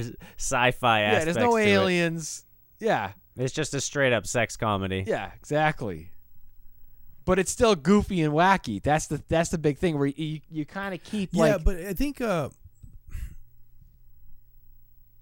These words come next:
Speaker 1: You were saying?
Speaker 2: Yeah, what's up, Mike?
Speaker 3: Oh, sorry, guys.
Speaker 2: <laughs>
Speaker 3: Um, no, I was just thinking, like, 'cause Meatball, the thing about Meatballs four is that it wasn't supposed to be Meatballs four.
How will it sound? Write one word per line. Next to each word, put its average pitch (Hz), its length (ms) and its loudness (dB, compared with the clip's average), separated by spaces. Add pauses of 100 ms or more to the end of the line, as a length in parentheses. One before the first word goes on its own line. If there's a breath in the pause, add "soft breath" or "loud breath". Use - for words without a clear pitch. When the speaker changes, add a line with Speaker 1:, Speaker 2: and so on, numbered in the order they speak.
(1400)
Speaker 1:
You 127 140 0
were 127 60 2
saying? 156 280 0 (220)
Speaker 2:
Yeah, 160 140 -2
what's 151 180 -2
up, 151 100 0
Mike? 117 340 -6 (1080)
Speaker 3:
Oh, 135 180 -2
sorry, 110 280 -2
guys. 98 140 -6 (100)
Speaker 2:
<laughs> - 440 -4
Speaker 3:
Um, 143 340 4
no, 208 180 6
I 196 100 8
was 202 140 6
just 196 160 4
thinking, 202 240 4
like, 165 240 6
'cause 147 220 4
Meatball, 208 460 2
the 139 120 0
thing 277 160 2
about 240 180 0
Meatballs - 320 2
four 160 320 2
is 123 120 0
that 135 120 4
it 123 80 0
wasn't 139 360 0
supposed 127 540 2
to 156 60 -6
be 156 180 -4
Meatballs 160 440 -4
four. 170 340 -2